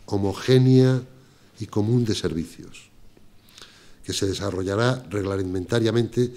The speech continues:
después de haber sido sometidas, como les decía, a información en el, en el gobierno abierto, como fueron sometidas en verano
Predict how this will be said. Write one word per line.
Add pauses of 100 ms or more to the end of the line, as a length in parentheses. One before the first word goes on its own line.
(680)
después
de
haber
sido
sometidas, (920)
como
les
decía,
a
información (300)
en
el,
en
el
gobierno
abierto,
como
fueron
sometidas
en
verano